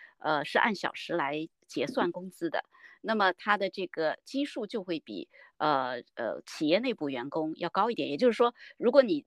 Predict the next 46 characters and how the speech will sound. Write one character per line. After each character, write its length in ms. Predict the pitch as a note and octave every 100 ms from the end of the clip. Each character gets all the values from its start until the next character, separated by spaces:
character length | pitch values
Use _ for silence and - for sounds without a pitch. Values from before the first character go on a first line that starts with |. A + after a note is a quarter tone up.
| -
你 100 | D#3
付 160 | -
给 160 | A#3 E3
企 200 | - C#3
业 160 | C#3 -
员 200 | - C3+
工 260 | D#3+ F3+ F#3
是 200 | - E3
三 220 | D3 B3
十 60 | A#3
块 140 | - F3+
钱 140 | -
一 40 | D#3+
小 200 | - -
时 260 | - B2
算 260 | A#2 - D#3+
下 120 | C3
来 140 | B2 C3+
的 100 | C#3
基 140 | E3+
本 120 | -
工 160 | - C3+
资 100 | -
的 80 | D3+
话， 140 | D3
合 160 | C3+ F#3
同 120 | G3
工 240 | F#3 F#3+ F#3
同 220 | - E3+
一 80 | F#3+
个 80 |
职 160 | - -
位 100 | D3
可 140 | -
能 140 | C#3 C#3
就 80 | E3
要 80 |
拿 100 | D3
到 100 | D3
四 160 | E3+ -
十 120 | F#3
块 140 | - A#2
钱 160 | C3+
一 40 | C3
小 160 | -
时， 280 | - - -